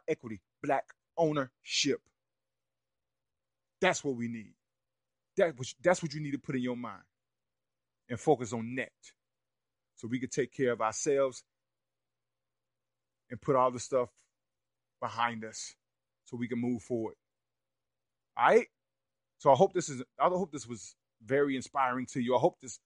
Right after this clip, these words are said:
motivated you. I hope this gave you a different perspective on all of the stuff that's going on right now. It done got a little quiet. I see people done got a little quiet about all this stuff. But I wanted to say something to remind y'all on what we really need to focus on, people.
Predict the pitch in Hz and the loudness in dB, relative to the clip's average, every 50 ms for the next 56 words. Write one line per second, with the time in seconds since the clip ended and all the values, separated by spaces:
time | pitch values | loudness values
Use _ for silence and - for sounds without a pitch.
0 | _ _ _ - 139 165 165 151 131 156 170 156 156 147 - 160 151 143 127 151 | _ _ _ 0 2 2 2 2 2 0 2 2 0 -2 0 4 6 6 6 4
1 | 185 - _ _ _ _ _ _ - 143 135 127 165 170 156 160 160 135 120 165 | 0 -4 _ _ _ _ _ _ -12 -10 0 2 2 4 4 2 0 -2 0 -2
2 | 156 147 - _ 131 - - - 180 165 - - 165 135 147 135 139 131 - _ | -4 -4 -8 _ -14 -12 -4 -2 -2 -2 -2 -4 -6 -4 -4 -4 -4 -6 -8 _
3 | _ _ _ - 151 165 170 156 156 143 - - 175 - - 135 131 139 151 151 | _ _ _ 0 2 2 2 2 0 -2 -2 -2 -4 -4 -4 -6 -6 -2 -2 0
4 | 151 151 147 147 151 143 147 147 147 147 147 143 - 147 156 - 202 160 160 143 | 0 0 2 2 2 2 0 0 -2 -2 -2 -2 -2 -2 -4 -2 0 2 2 2
5 | 139 139 131 123 120 - - 156 156 156 160 180 190 - - - - - - 147 | 2 2 0 -2 -2 -2 0 4 4 4 4 4 2 0 -4 -8 -14 -12 -12 -14
6 | 139 - 170 151 131 131 135 135 143 143 147 147 156 165 175 - - 214 202 202 | -12 -10 -10 -10 -10 -10 -6 -2 0 2 2 2 0 -2 -2 0 2 4 4 6
7 | 180 170 165 147 143 135 135 131 123 123 127 123 - - - 131 135 147 - _ | 4 4 2 4 6 8 8 6 6 4 0 -6 -10 -6 -4 -4 -4 -4 -6 _
8 | _ _ _ _ _ _ _ _ _ _ _ _ _ - 120 120 143 160 151 143 | _ _ _ _ _ _ _ _ _ _ _ _ _ 0 4 4 4 4 4 0
9 | 135 127 113 - - - 156 139 123 - - 117 107 _ _ _ _ _ _ _ | -2 -4 -8 -12 -6 -4 -4 -4 -4 -6 -10 -12 -12 _ _ _ _ _ _ _
10 | - 117 123 123 127 139 143 139 131 120 104 120 113 110 110 117 117 117 120 113 | -6 -2 -2 0 2 4 4 4 2 0 -2 0 0 0 0 -2 -6 -8 -8 -6
11 | 117 123 135 123 110 131 123 123 123 123 113 - 120 101 123 117 107 110 101 107 | -6 -6 -6 -4 -4 -2 -2 -2 -4 -4 -6 -8 -4 -2 -2 -2 -2 -6 -12 -14
12 | 104 104 104 110 107 101 107 | -14 -12 -12 -14 -14 -16 -18